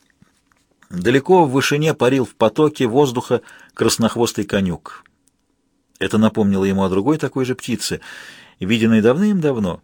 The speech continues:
в день, когда они нашли машину Мари Жесто. Сотовый телефон начал вызванивать мелодию, и Босху стоило немалых усилий вынуть его из кармана пиджака.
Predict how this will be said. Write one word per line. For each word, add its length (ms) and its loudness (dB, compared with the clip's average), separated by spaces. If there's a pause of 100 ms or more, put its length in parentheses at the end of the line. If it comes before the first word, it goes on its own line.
(120)
в 160 -12
день, 200 -2
когда 300 0
они 140 2
нашли 320 -2
машину 440 0
Мари 200 -2
Жесто. 460 -6 (1800)
Сотовый 380 2
телефон 500 2
начал 260 0
вызванивать 520 0
мелодию, 520 0 (880)
и 100 -2
Босху 380 0
стоило 400 2
немалых 520 2
усилий 400 0
вынуть 420 0
его 220 -2
из 100 -4
кармана 380 -2
пиджака. 520 -2